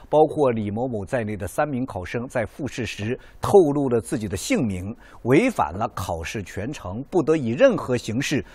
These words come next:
透露个人姓名、准考证号码的规定，因此被取消了成绩。新京报评论说啊，参加考试理应严格遵守考场纪律，无论作弊行为有没有提高分数，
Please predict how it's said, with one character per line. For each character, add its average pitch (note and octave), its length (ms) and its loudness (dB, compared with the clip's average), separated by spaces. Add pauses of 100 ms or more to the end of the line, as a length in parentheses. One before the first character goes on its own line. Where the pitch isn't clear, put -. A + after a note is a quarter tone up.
(120)
透 - 160 4 (160)
露 C#3+ 140 0
个 D#3 180 4
人 C3 160 4
姓 D3 300 -2
名、 A2 300 -2
准 D3 280 -4
考 G2 280 -6
证 D3 200 -4
号 E3+ 280 4
码 D#2 240 -4
的 - 80 -12
规 C3 180 2
定， A#2 180 2 (260)
因 F3 140 2
此 G#2 240 -8 (220)
被 B2+ 140 -2
取 - 260 -10
消 G#2 160 -4
了 F#2+ 80 -4
成 E2+ 240 -10
绩。 E2 180 -14 (760)
新 D4+ 240 0
京 D4+ 140 4
报 C4+ 120 12
评 G3 140 2
论 A#3+ 160 0
说 A#3+ 160 4
啊， - 160 2 (360)
参 B3 360 4
加 G3+ 220 6
考 F#2+ 300 -6
试 E3+ 220 2
理 G#2+ 200 -2
应 F3 200 -2
严 C3 280 -2
格 D3+ 120 0
遵 E3 220 -2
守 G2 120 -6
考 A2+ 220 -10
场 F2+ 160 -10
纪 A#2+ 200 -4
律， G2 160 -8 (100)
无 E3+ 220 0
论 C4 240 2
作 A#3+ 320 4
弊 B3 220 0
行 E3 240 -6
为 E3 200 2
有 F2 320 -2
没 A#2 120 2
有 C4 180 6
提 - 180 -10
高 G2 140 -6
分 G#2 180 -6
数， F2+ 220 -10